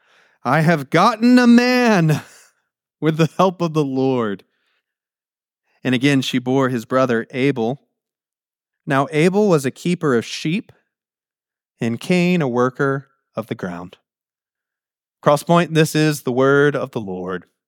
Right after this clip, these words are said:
Thanks be to God. Pray with me. Father, we do pray. I pray that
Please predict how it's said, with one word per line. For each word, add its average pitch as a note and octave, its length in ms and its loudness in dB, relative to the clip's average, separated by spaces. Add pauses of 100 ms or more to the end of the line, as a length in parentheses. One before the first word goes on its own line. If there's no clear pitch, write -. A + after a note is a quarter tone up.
(600)
Thanks G#2+ 260 -10
be G#2 140 -10
to G#2 100 -8
God. F#2 400 -10
Pray A#2 180 -2
with G#2 220 -4
me. F#2 180 -12 (1300)
Father, D3 420 2
we C3+ 260 0 (140)
do C3+ 180 2
pray. A#2+ 300 0
I A2+ 160 0 (140)
pray A#2 340 -2
that A2+ 280 -2